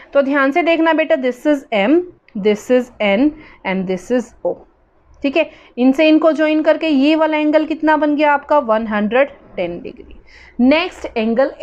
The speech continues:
X Y Z is equal to sixty। सबसे पहले you have to draw a straight line।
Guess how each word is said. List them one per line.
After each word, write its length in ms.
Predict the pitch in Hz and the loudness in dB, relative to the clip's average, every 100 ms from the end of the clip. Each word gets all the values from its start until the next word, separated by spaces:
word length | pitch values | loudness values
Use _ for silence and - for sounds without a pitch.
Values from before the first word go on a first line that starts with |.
| 320 | -4
X 160 | 330 | -2
Y 160 | 349 339 330 | 0 0 0
Z 240 | 339 320 | -2 0
is 80 | 320 | 0
equal 320 | 320 320 320 | -2 0 0
to 80 | 330 320 | 0 -2
sixty। 420 | 330 - 349 311 | -4 -2 -2 0
सबसे 360 | 277 214 320 | 0 0 -2
पहले 320 | 320 277 294 302 | 0 0 -2 -2
you 160 | 302 | 0
have 260 | 247 226 240 | 2 0 0
to 120 | 311 262 | -2 0
draw 180 | 277 277 | 2 4
a 140 | 269 359 - - _ | 4 0 -6 -20 _
straight 440 | - - 311 349 349 | -20 -6 0 0 2
line। 260 | 339 349 | 0 0